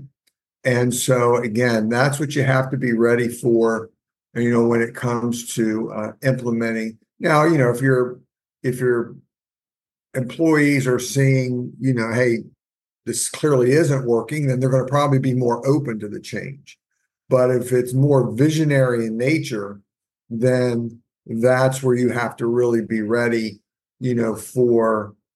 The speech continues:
you know, the challenges of bringing people along with you, you know, through, you know, the implementation of those changes.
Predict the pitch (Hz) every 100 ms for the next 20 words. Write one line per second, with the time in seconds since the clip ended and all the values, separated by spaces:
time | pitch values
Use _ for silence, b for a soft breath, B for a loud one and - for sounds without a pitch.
0 | _ _ _ 127 120 113 104 - 123 123
1 | 123 113 110 113 95 104 101 131 139 135
2 | 131 131 127 120 113 113 117 123 127 120
3 | 131 135 123 107 104 104 104 _ _ _
4 | _ - 127 117 113 107 104 135 127 123
5 | 120 120 - _ _ 135 127 117 117 127
6 | 135 135 120 113 113 113 120 120 - 113
7 | 113 107 110 107 - 127 123 113 117 -